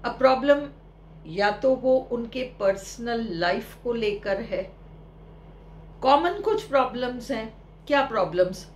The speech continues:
आ सकती हैं बच्चों की life में? बच्चा कहता है कि मैं ये चीज़ नहीं पढ़ना चाहता, जो हमने उसके लिए तय कर रखा है या हम सोचते हैं कि वो ये करे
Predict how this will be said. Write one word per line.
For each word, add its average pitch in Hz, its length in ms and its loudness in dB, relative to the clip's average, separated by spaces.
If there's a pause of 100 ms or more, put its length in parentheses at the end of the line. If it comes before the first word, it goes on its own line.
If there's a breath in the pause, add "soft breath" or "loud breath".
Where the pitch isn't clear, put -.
आ 185 120 0
सकती - 460 -6
हैं 151 240 -10
बच्चों 202 280 -2
की 185 200 -8
life 127 420 -6
में? - 160 -16 (1500 loud breath)
बच्चा 339 480 2 (1120)
कहता 269 360 4
है 240 460 -2 (560)
कि 269 120 2
मैं 254 380 0 (160)
ये 262 160 2
चीज़ 285 400 -2
नहीं 202 220 -4
पढ़ना 151 400 -2
चाहता, - 500 -8 (720)
जो 240 200 4
हमने 233 340 -2
उसके 233 280 -6
लिए 220 200 -4
तय 202 200 2
कर 185 240 0
रखा 180 380 -2
है 175 380 2
या 175 120 0
हम 180 240 -6
सोचते 175 520 -6
हैं 170 220 -8
कि 175 120 -10
वो 170 160 -4
ये 165 240 -2
करे 160 500 -2